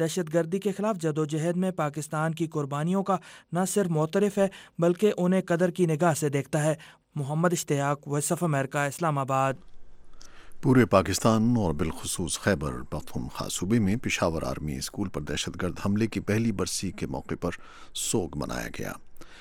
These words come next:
Speaker 2: بیشتر تعلیمی ادارے بند رہے اور تعزیتی تقاریب منعقد ہوئیں۔ پشاور سے اس کی تفصیل دیں گے شمیم شاہد۔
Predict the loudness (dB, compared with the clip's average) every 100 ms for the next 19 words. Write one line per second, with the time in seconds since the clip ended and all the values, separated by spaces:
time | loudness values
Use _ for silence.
0 | -14 0 2 4 2 0 2 2 4 2
1 | 2 2 2 0 2 2 2 2 2 2
2 | 2 0 0 -2 -2 -6 -4 -2 -2 -2
3 | -4 -6 -8 -10 -8 -10 -10 -14 -16 -18
4 | -20 -16 -8 0 2 2 0 0 -2 -2
5 | -4 -4 -2 -4 -4 -6 -6 -8 -6 -4
6 | -2 -2 -2 -4 -4 -8 -12